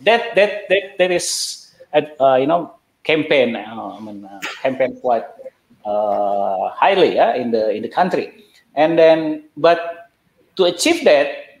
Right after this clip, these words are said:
actually, our calculation, you know, say that we need economic growth that we used to experience in the, the decade of eighties and nineties. Otherwise, there's no way we can get that,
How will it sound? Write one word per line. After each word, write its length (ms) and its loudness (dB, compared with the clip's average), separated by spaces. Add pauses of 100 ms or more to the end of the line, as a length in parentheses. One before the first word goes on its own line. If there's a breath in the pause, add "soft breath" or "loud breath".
(120)
actually, 680 0
our 300 2
calculation, 800 0
you 60 -12 (120)
know, 40 -14
say 220 0
that 200 0
we 120 -2
need 440 -4 (320)
economic 400 0
growth 400 4 (640)
that 140 2 (340)
we 160 -4
used 240 4
to 80 6
experience 1000 2
in 520 -2 (640)
the, 120 -4
the 120 -6
decade 320 -2
of 160 2
eighties 420 -2
and 120 -6
nineties. 760 -4 (340)
Otherwise, 920 2 (240)
there's 240 -10
no 180 2
way 320 0
we 120 -2
can 440 -4 (880)
get 260 0
that, 140 -2